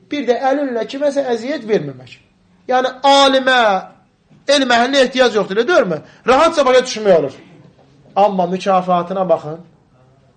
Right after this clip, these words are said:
Peyğəmbər sallallahu aleyhi və səlləm deyir ki,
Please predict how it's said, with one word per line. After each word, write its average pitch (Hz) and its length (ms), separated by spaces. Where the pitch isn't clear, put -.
Peyğəmbər 226 600
sallallahu 190 640
aleyhi 175 240
və 160 160
səlləm 165 280
deyir 165 180
ki, 156 60